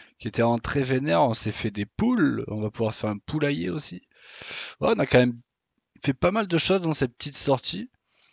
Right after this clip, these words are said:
Donc, euh, bah écoutez les gars, moi je vais un peu ranger tout ça. Ça je vais le faire en off à chaque fois. Vous avez pas besoin de voir ça.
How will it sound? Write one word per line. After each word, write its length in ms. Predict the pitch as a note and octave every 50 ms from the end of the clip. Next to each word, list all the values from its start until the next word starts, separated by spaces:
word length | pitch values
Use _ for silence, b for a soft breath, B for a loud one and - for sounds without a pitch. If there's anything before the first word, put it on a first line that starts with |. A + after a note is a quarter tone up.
| _ _ _ _ _ _ - - _ _
Donc, 400 | A#2 A#2+ B2 B2+ B2+ B2 - C3+
euh, 480 | C3 B2 B2 A#2+ A#2 A#2 A2+ A2+ A2+
bah 120 | A2 A#2+ B2+
écoutez 300 | B2+ - - - A#3 A#3+
les 140 | G3+ F#3 D3+
gars, 280 | F3 G3+ G3+ F#3 E3 C#3 - _ _ _ _ _ B B B B B B B B B -
moi 120 | D3 F#3
je 140 | F#3+ E3+ -
vais 100 | D3+ C#3+
un 140 | C#3+ C#3+ C3+
peu 500 | - D3+ D#3 D#3+ D#3+ D#3+ D#3 D#3 D3+ C#3
ranger 400 | B2 B2+ C3 B2+ B2 C3 C3 B2+
tout 140 | - B2+
ça. 180 | - - F3 E3
Ça 100 | - D#3+
je 100 | C3 A2
vais 40 | C3
le 60 | A2+
faire 180 | - C3 A#2 A#2
en 100 | A#2+ -
off 240 | - B2+ C3+ - -
à 40 | A2
chaque 180 | - - G2 -
fois. 120 | - C3
Vous 140 | C3 A2 G#2
avez 100 | G2 F#2+
pas 140 | - A#2+ A#2
besoin 160 | A#2+ B2+ A#2+
de 40 | A#2
voir 180 | A2+ A2 G#2
ça. 240 | - - B2+ C#3+ -